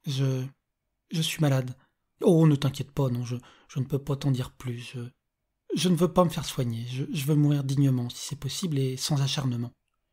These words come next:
Alors je rentre demain matin à l'hôpital, et, et si tout se passe comme prévu, je, je n'en sortirai plus. » Il regarda son ami, grimaça un sourire.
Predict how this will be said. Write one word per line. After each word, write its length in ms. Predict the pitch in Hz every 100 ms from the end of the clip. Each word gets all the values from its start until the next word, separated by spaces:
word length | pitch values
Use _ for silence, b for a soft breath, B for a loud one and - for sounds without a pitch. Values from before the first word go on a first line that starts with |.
| _ -
Alors 220 | 165 143
je 100 | 147
rentre 200 | 160 165
demain 220 | 170 170
matin 300 | 160 160 170
à 40 | 139
l'hôpital, 440 | 135 131 185 226
et, 240 | 170 139 139 _ _ _ -
et 60 | 151
si 120 | -
tout 120 | 165
se 80 | -
passe 180 | 156 -
comme 180 | 139
prévu, 340 | 131 123 120 156
je, 140 | 131 123 - _ _ -
je 80 | -
n'en 80 | 127
sortirai 380 | 127 - - -
plus. » 180 | - - _ _ _ _ _ _ _ _ -
Il 80 | 120
regarda 300 | 123 131 131
son 200 | - 127
ami, 260 | 123 170
grimaça 400 | 156 135 - 139
un 60 | 120
sourire. 460 | - 131 143 143